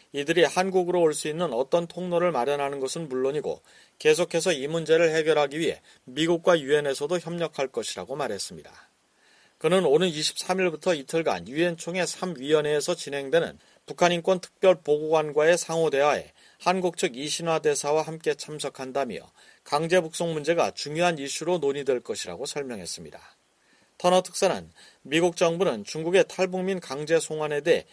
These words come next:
굉장히 깊이 우려한다며 중국을 포함한 모든 국가들에게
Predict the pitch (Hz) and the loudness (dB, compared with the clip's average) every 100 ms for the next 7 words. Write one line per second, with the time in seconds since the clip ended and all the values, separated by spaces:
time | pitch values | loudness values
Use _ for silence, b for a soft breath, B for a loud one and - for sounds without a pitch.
0 | b - 143 156 170 185 - 151 - 170 | b -10 -8 -2 0 0 -4 -12 -4 -2
1 | 151 143 131 127 135 98 - _ b b | 2 0 2 0 -2 -4 -16 _ b b
2 | _ 165 165 175 180 170 165 180 165 131 | _ -6 0 2 2 2 2 2 2 2
3 | 151 180 156 147 151 139 151 147 78 | 4 2 -2 -2 0 4 4 2 -2